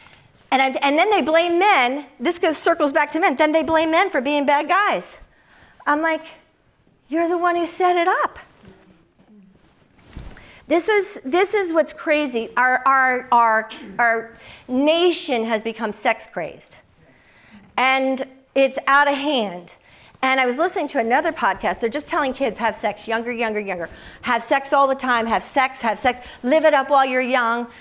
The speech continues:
This is a demonic lie. You'll never have more regrets.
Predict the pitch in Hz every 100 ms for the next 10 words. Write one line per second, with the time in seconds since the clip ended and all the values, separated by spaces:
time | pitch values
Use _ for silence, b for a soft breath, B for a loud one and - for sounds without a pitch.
0 | B 214 233 226 233 254 254 302 320 233
1 | 220 240 262 - _ _ _ b b b
2 | b b - 214 202 208 220 277 294 269
3 | 311 349 320 254 254 - -